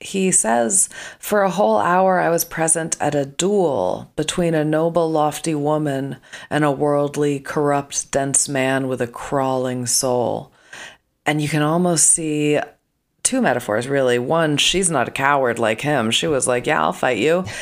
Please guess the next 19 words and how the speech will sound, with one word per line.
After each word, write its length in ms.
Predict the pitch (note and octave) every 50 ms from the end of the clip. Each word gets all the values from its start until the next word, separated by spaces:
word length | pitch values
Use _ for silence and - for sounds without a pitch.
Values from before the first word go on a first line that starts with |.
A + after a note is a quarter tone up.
| - - -
And 200 | - D#3+ D#3 D3+ -
<laughs> 80 | -
two, 400 | B3+ C4+ B3+ A#3 G#3 G3+ F3 - -
that's 220 | F#3+ G3+ A3+ - -
their 180 | A#3+ A3+ G3 F#3
marriage. 920 | F3 F3+ G#3 A3+ G3+ D3+ F#2 C#2 A1+ - - - - - - - - - - _ _ _ _
That 200 | - - A3 -
he's, 540 | E3+ G3 B3+ C#4 D4+ D#4+ D4 A#3 E3+ - D3+ D3 - -
he 280 | - E3 G#3 C4 D4 D#4+
is 160 | C#4+ A#3 F3
a 120 | E3+ E3+ E3
worldly, 400 | D#3 D#3+ D3+ D3 C#3+ D3 C#3+ C#3+
corrupt, 360 | - D3 D3 C#3 C3 B2+ -
dense 300 | C#3 C3 B2+ B2 - -
man 240 | C3+ C3 B2+ B2+ B2
with 100 | A#2+ A#2
a 60 | A#2+
crawling 480 | A#2 - - B2+ A#2+ A#2+ A#2 A#2 A#2
soul. 480 | A#2 - - B2 A#2+ F#2+ G2+ - -